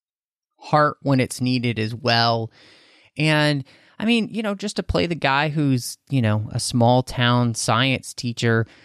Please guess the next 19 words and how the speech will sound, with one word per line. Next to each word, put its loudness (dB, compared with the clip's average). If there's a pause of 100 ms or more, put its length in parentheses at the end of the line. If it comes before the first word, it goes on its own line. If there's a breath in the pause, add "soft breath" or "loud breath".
(140 loud breath)
having -2
to -2
teach -4
summer 0
school -2
to -2
kids -6
that -4
he, -6 (100)
that 0
nobody 0
who 0
wants -2
to -2
be 2
there, 0
<laughs> -12
you 2
know, 0